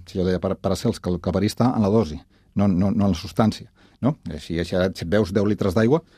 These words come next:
eh, pots acabar a l'hospital, oi? Aleshores, em, si fas un ús, eh, d'internet moderat, fantàstic, però l'ús, eh, actual que es fa avui en dia, en la immensa majoria dels casos, és un ús addictiu, és un ús de, de, de que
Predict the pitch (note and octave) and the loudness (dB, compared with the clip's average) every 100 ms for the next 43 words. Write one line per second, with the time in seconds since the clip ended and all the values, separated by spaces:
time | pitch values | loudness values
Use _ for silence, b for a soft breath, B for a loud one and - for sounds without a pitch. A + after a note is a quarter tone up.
0 | b - F#2 F#2 E2 G2+ F3 G#3 G2+ - | b -8 -4 -4 -4 -4 0 2 0 -2
1 | F#2 D#2+ - - - D#3+ - B B B | -2 -2 -6 -20 -6 -6 -6 B B B
2 | B C3+ C#3+ F#3 A2+ - - B2+ A#2+ A#2 | B 4 6 4 2 -2 2 4 6 6
3 | A2+ A2+ - - - A2 A#2+ - - C3+ | 4 0 -6 -6 -2 2 2 2 0 4
4 | C3+ C3 - - G2 F2+ E2 F#2+ E2 E2+ | 4 4 0 -4 0 2 2 2 2 0
5 | G#2+ - - F2+ D#2 F#2+ C#3+ F#3 - - | 0 -2 -2 0 2 2 2 -2 -12 -20
6 | _ _ _ G#2+ F2 - - _ B B | _ _ _ -4 -2 -2 -6 _ B B
7 | - G#2+ G#2 D#3+ F3 - - A#2 G#2 - | 0 4 4 4 0 -6 -2 0 0 -2
8 | A2 - A#2 B2+ G#2 G#2 F#2+ F#2+ G#2+ - | -6 2 2 0 -2 -2 0 0 2 0
9 | - F#2 D#2+ C3 - D#3 F#2 A#2 G2 C#2+ | -2 -4 0 0 0 0 2 2 2 -2
10 | - A#2 G#2+ E3+ - b b b G2+ G2 | -6 -4 -4 -6 -10 b b b 0 2
11 | C#3 - G#2 E2 - E3 - G2 G#2+ A#2 | 0 -2 -6 -6 -2 -2 -2 0 2 2
12 | A#2+ A#2+ G#2+ G2 F#2 E2+ E2+ - b b | 4 2 2 -2 -2 -2 -4 -8 b b
13 | b - F#2 F2+ - F#2 | b -4 0 0 0 0